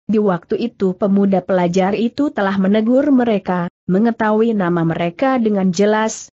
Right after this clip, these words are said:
membuat mereka jadi tertegun berbareng gentar. "Benar," akhirnya Ciek Wang menjawab dengan suara tidak begitu jelas.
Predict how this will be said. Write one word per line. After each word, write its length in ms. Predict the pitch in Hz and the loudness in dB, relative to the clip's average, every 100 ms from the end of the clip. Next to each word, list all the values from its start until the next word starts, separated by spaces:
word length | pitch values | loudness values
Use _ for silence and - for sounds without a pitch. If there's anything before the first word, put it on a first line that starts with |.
| _ | _
membuat 400 | - 247 262 247 | 0 2 4 2
mereka 480 | 185 180 190 185 196 | 0 0 -2 0 -2
jadi 480 | 185 196 196 233 240 | 0 0 0 0 -2
tertegun 560 | 190 - 262 233 233 208 | -4 -2 0 2 2 2
berbareng 480 | 190 190 190 170 | 2 2 0 0
gentar. 480 | 175 226 196 156 151 - _ _ _ _ | 0 0 0 -4 -6 -16 _ _ _ _
"Benar," 400 | 196 208 196 175 | 0 2 0 -2
akhirnya 640 | 190 - 247 247 240 226 | -6 0 0 2 0 -2
Ciek 320 | 233 233 208 214 | -2 0 0 0
Wang 320 | 214 220 233 | -2 0 0
menjawab 640 | 247 233 208 190 196 240 - | 2 2 2 0 0 -2 -2
dengan 320 | 208 202 190 | 0 0 0
suara 560 | 185 208 175 151 185 220 | -2 -2 -2 -2 -4 -2
tidak 240 | 220 240 | 0 0
begitu 400 | 202 190 180 165 | 0 -2 -2 -4
jelas. 560 | 143 170 165 139 - | -4 -2 -4 -6 -12